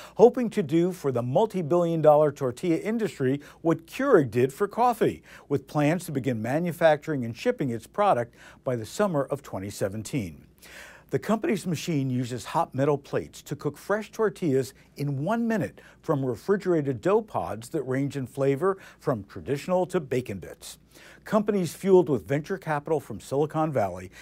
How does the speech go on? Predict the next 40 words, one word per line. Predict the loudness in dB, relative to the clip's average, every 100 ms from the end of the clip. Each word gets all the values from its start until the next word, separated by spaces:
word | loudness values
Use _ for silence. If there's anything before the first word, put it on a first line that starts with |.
| -20
seem | -4 0 0
to | 0
love | -2 4 8 8 8
the | 0
pod | 2 0 -2
concept, | -6 -8 -8 -12 -14 _ -20 -20 -6
in | -6
creating | 4 6 6 4
a | 0
recurring | -2 -4 -4 -4 -2 -2
revenue | -2 -2 -2 -4
stream | -6 -8 -6 2
like | 4 4 0
with | -4
K-Cups | -2 -2 -2 -2 -4 -4
or | 0 0
the | 0 0
age-old | 0 2 2 0 0
razor | 0 0 -2
blade | -2 -4 -4
business. | -8 -12 -14 -16 -18 -20 _ -20 -20 -14 -2
When | 2
the | 2
product | 2 0 2 0 -8 -20 -12
becomes | -10 -6 -6 -6
pervasive, | -8 -6 -4 -4 -6 -8 -4
the | -6
coffee | -2 -2 -2 -2
machines | -4 -2 -2 -2 -4 -12 -8
or | -2 0
razor | 2 0 0 -2
blade | -2 -4 -4
handles | -6 -8 -8 -10 -10 -16 -18 -4
is | -2 0
usually | -2 0 2
a | 2
fraction | 0 -8 -6 -6 -6
of | -6
total | -4 0 2 2
revenue | 2 2 2 0